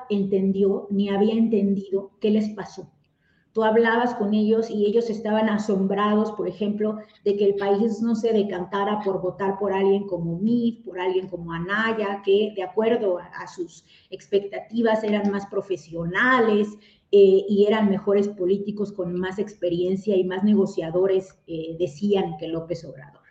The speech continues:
Eh, por ahí de la intermedia y a partir de entonces y hasta ahora, me parece que han empezado a entender que la gente votó en contra del modelo económico, eh, que se había implementado por los últimos veinte años en México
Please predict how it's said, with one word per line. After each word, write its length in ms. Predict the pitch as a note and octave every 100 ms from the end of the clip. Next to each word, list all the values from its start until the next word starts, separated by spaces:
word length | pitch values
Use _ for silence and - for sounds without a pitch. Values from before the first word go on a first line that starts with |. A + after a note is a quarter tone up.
| _ _ _ _ _ _ _ _
Eh, 340 | G#3 G#3 G#3 G#3
por 140 | A#3+
ahí 180 | C4 F#4+
de 300 | F#4 D#4 - G3
la 240 | F#3 F3+ F3
intermedia 920 | F3+ F#3+ F3+ A3 C#4+ B3 A3+ A3 G#3+
y 100 | F#3
a 120 | -
partir 340 | F3+ G#3 A3 B3
de 60 |
entonces 500 | B3+ A#3+ A#3 A3 G#3+
y 60 | F#3+
hasta 260 | E3+ -
ahora, 460 | E3 G#3 G3+ F3 G#3+
me 140 | G3
parece 460 | - F#3 A3 A3+ C#4
que 120 | A#3
han 160 | G#3+ B3
empezado 520 | B3+ G3+ F#3+ G#3+ A#3
a 60 | A#3+
entender 720 | G#3 F3 E3+ E3+ F3+ - - _ _ _ _ _
que 400 | B3 A#3 B3+ B3
la 180 | A3+ G#3
gente 300 | A3 A#3+ C4
votó 580 | G#3+ G#3 - A3+ D4 C#4+
en 140 | G#3
contra 340 | G#3 G#3+ G#3+ G#3+
del 160 | G3
modelo 560 | F#3+ F#3+ G3+ G#3+ G#3+ A3+
económico, 1000 | G#3 G#3 F3+ G3 A3+ A3+ G#3+ - F#3 B3+ _ _ _
eh, 200 | F#3+ F#3
que 100 | F3+
se 140 | G#3 G#3
había 180 | G3+
implementado 720 | B3 C4 B3 G3 F#3+ G3 G#3+ G#3
por 120 | F#3
los 160 | F3
últimos 380 | G#3+ G#3 G#3+ F3+
veinte 340 | F#3+ G3+ G3+ F3+
años 300 | F#3 G3 G3
en 160 | F#3+
México 420 | G3 G#3+ F#3+ -